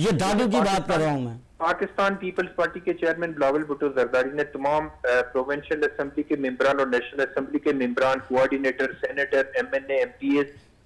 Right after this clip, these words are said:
Speaker 2: और जितने हमारे जो मामले खुसूसी थे, सबको खुसूसी हदायत की थी कि आप जाके अपने अपने हलकों में काम करें। और डिस्ट्रिक्ट वाइज हमारी कमेटियां बनी हैं, जिसमें हमारे तमाम जो,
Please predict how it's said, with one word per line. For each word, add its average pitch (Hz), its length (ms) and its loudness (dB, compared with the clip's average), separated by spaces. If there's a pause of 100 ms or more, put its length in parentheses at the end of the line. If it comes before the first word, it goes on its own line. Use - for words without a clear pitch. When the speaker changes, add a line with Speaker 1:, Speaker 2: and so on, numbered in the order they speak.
(120)
Speaker 2:
और - 180 0
जितने 180 380 2
हमारे 147 380 4
जो 151 180 4
मामले 147 420 4
खुसूसी 143 520 -2
थे, 156 180 2
सबको 190 460 -2
खुसूसी 180 480 -2
हदायत 139 460 4
की 151 80 2
थी - 180 2
कि 156 140 0
आप 127 400 2 (440)
जाके 135 240 2
अपने 139 260 2
अपने 143 220 -2
हलकों 120 280 -2
में 147 140 -2
काम 123 240 -2
करें। 139 260 4
और 131 140 -2
डिस्ट्रिक्ट 160 400 -4
वाइज 156 240 4
हमारी 139 260 2
कमेटियां 135 480 0
बनी 143 340 0
हैं, 143 240 -4 (320)
जिसमें 135 240 0
हमारे 143 260 4
तमाम 139 600 0
जो, 147 460 4